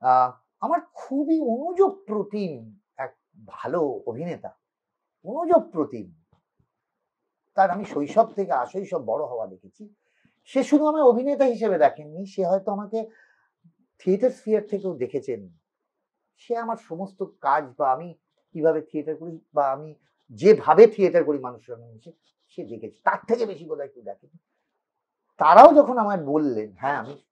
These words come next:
অপরাধ স্বীকার করে নিচ্ছি, কোথাও লাগে। "হিরে কাঞ্চন, তুই রোগা হয়ে পারবি তো?" এটা খুব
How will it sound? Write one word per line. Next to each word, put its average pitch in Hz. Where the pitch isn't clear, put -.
অপরাধ 131
স্বীকার 139
করে 131
নিচ্ছি, 92
কোথাও 120
লাগে। 92
"হিরে 208
কাঞ্চন, 233
তুই 240
রোগা 196
হয়ে 220
পারবি 196
তো?" 208
এটা 196
খুব 208